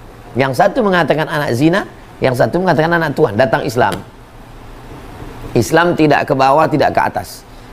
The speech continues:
Dia bukan anak zina dan dia bukan anak Tuhan. Lalu dia siapa? Dia adalah Abdullah. Dia adalah hamba Allah. Rasul utusan Allah, bukan Tuhan. Memang dia punya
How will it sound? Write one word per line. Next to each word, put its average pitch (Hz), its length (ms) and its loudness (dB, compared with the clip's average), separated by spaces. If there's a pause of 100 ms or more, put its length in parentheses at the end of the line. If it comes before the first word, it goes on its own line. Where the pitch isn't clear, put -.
(120)
Dia 139 160 4
bukan 131 320 2
anak 110 240 0
zina 120 320 0
dan 139 160 0
dia 123 80 2
bukan 156 320 2
anak 135 160 -2
Tuhan. 113 260 0
Lalu 151 300 2
dia 165 80 4
siapa? 147 400 0 (1040)
Dia 123 580 4
adalah 117 380 2 (260)
Abdullah. 127 840 2 (160)
Dia 113 320 0
adalah 110 180 0
hamba 107 460 0
Allah. 95 460 -4 (840)
Rasul 151 640 2
utusan 135 640 0
Allah, 87 480 -6
bukan 127 480 0
Tuhan. 92 320 -6 (880)
Memang 123 320 2
dia 120 160 4
punya 117 240 -4